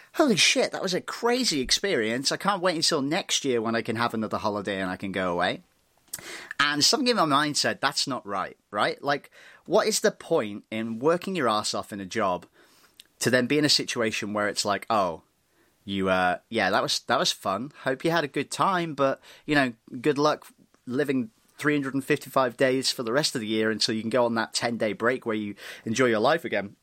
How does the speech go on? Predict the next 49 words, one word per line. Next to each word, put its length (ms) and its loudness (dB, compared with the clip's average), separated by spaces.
So 320 4
I 80 2
sat 320 4
there 340 2
and 120 -4
I 60 -4
typed 380 0
into 200 -6
Google, 300 -4
I 60 0
remember 300 -2
it 160 -2
like 220 0
it 120 -4
was 240 -2
yesterday, 600 0
excuse 300 -4
me, 80 -4
yesterday. 580 0
And 120 4
I 40 2
typed 360 0
in, 180 2
"How 100 0
do 60 4
you 60 0
make 160 -2
money 400 0
and 240 -2
travel?" 580 -2
And 240 0
I 80 2
came 240 0
across 240 2
this 220 -2
website, 500 -2
and 100 -6
it 40 -8
was 100 -4
a 40 -4
blog. 340 0
It 60 -6
was 80 -8
a 40 -14
guy 140 0
pu-, 280 -6
called 200 -2
Sean 280 2
Ogle. 360 -2